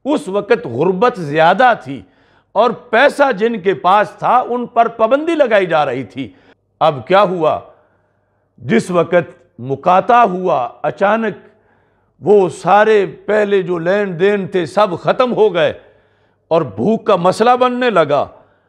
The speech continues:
तो रब्बे जुल जलाल ने इतनी बारिशें की कि हर तरफ जल थल हो गई और हर तरफ, यानी, इतना अनाज हुआ कि पहले से ज़्यादा मुसलमानों के लिए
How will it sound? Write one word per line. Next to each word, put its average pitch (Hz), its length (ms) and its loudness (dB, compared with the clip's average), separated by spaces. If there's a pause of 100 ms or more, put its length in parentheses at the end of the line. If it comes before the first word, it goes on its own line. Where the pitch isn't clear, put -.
(400)
तो 180 60 2
रब्बे 208 420 2
जुल 190 320 0
जलाल 170 440 2 (100)
ने 165 360 -8 (300)
इतनी 277 420 -8
बारिशें 226 580 0
की 156 260 -8 (640)
कि 127 40 -8
हर 185 240 4 (180)
तरफ 190 300 -2
जल 170 240 -2
थल 160 220 -2
हो 127 200 -6
गई 107 200 -6 (800)
और 160 140 2
हर 156 240 0 (140)
तरफ, 220 420 0 (320)
यानी, 170 160 -4
इतना 226 340 -2
अनाज 220 600 2
हुआ 180 300 -6 (580)
कि 214 400 4 (220)
पहले 247 440 0
से 220 440 0
ज़्यादा 156 880 -2 (920)
मुसलमानों 175 680 -2
के 156 160 -4
लिए 156 300 0